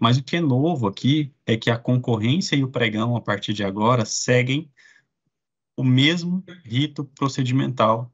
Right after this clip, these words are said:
lá do artigo dezessete, que são as fases aqui da licitação. Fase preparatória, aí eu tô no artigo dezessete, tá? Fase preparatória, divulgação do edital, propostas e lances,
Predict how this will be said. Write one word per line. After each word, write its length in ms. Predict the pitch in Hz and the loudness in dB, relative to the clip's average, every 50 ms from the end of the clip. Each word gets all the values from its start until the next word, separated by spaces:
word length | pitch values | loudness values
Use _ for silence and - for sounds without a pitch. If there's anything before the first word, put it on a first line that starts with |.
| _ _ - | _ _ -6
lá 240 | 120 113 117 127 | -4 -2 -2 0
do 80 | 127 131 | 0 0
artigo 340 | 131 127 - - 127 123 123 | 0 -2 -2 -2 0 0 0
dezessete, 640 | 120 120 131 143 135 - 117 107 101 101 - - - | 0 0 0 0 0 0 0 0 0 -2 -6 -10 -10
que 120 | - - | -10 -6
são 180 | - - 135 139 | 0 2 2 2
as 220 | 143 139 - - | 2 0 -4 -6
fases 600 | - - 127 135 135 131 123 110 104 104 98 98 | -2 0 2 2 4 2 2 0 -4 -6 -8 -8
aqui 220 | 104 104 - 110 | -10 -8 -6 -6
da 100 | 107 110 | -4 -4
licitação. 640 | 101 104 - - - - 104 - - - - - - _ _ _ _ _ _ _ _ _ _ _ - | -4 -6 -6 -6 -6 -6 -6 -6 -6 -10 -10 -10 -12 _ _ _ _ _ _ _ _ _ _ _ -2
Fase 240 | - 113 110 104 95 | 2 2 2 2 0
preparatória, 840 | - 98 - - - - - - - 123 131 143 151 160 156 151 _ _ _ _ _ _ - | -4 -6 -2 -2 -2 -2 -2 -2 0 2 2 2 2 0 -2 -6 _ _ _ _ _ _ -12
aí 120 | - 113 107 | -6 -4 -4
eu 80 | 107 | -2
tô 100 | - 117 | 0 0
no 60 | 117 | 0
artigo 280 | 117 120 - 143 120 120 | 0 0 0 -2 -2 -2
dezessete, 540 | 113 117 131 147 143 - - - - - - | 0 0 -2 -2 -2 -4 -6 -8 -8 -8 -4
tá? 280 | - 117 135 143 139 _ _ _ _ _ _ _ _ - | 0 0 0 0 -2 _ _ _ _ _ _ _ _ 0
Fase 220 | - 113 113 113 | 0 2 2 0
preparatória, 920 | - - 113 110 - - - 101 101 101 - - 120 127 135 135 139 135 127 | -4 -10 -12 -12 -8 -4 -2 -2 -2 -2 -2 0 0 0 2 0 -2 -4 -6
divulgação 540 | - 113 107 113 117 110 113 110 - 113 107 | -8 -8 -6 -4 -2 0 0 0 2 2 2
do 80 | 107 104 | 2 2
edital, 640 | 98 - 104 - - 127 127 135 135 139 135 - _ _ - | 0 -2 -6 -2 0 2 4 4 4 2 0 -6 _ _ -2
propostas 800 | - 113 113 - - 120 127 131 143 143 - - - 135 123 107 | 2 2 2 0 2 2 2 2 2 0 -2 -2 -2 -2 -2 -2
e 60 | 101 | -2
lances, 640 | 101 101 107 113 123 139 139 - 147 131 - - | -2 0 0 2 2 2 0 -2 -6 -8 -10 -12